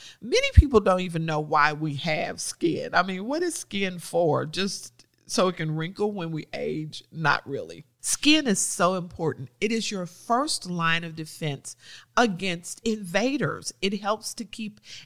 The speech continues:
everything in your body moist and, uh, functioning well. So skin is your first barrier against viruses and bacteria and any of those things that can make you sick. When you don't have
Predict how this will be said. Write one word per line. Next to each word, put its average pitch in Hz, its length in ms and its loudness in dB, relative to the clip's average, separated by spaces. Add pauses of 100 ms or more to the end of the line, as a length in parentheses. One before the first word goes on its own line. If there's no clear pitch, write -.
everything 214 480 0
in 202 160 -4
your 190 140 0
body 185 500 -4
moist 170 840 0
and, 147 520 -4 (340)
uh, 170 100 -2
functioning 165 920 0
well. 135 500 -6 (260)
So - 240 4
skin 311 760 -2
is 208 180 0
your 175 100 -2
first 196 540 -6
barrier 185 640 -2 (100)
against 151 680 -4 (240)
viruses 185 880 -4
and 127 160 -2
bacteria 180 880 -6 (240)
and 175 240 -2
any 233 220 0
of 208 100 -6
those 175 240 0
things 170 360 -6
that 170 180 -4
can 170 180 -6
make 156 300 -6
you 170 80 -4
sick. - 640 -4 (560)
When 240 400 -2
you 294 140 -4
don't 208 320 2
have 180 320 -6